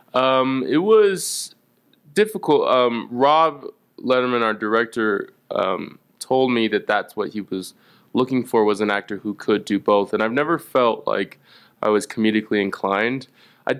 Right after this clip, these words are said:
I think that I can be funny, but it's always on accident. It's hard for me to take a line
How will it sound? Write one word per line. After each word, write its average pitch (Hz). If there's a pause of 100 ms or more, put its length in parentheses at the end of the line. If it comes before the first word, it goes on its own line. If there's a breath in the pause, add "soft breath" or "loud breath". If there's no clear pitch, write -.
I 135
think 226
that 202
I 143
can 123
be 117
funny, 113
but 117
it's 107
always 113
on 104
accident. 127
It's -
hard 120
for -
me 117
to 110
take -
a 110
line 104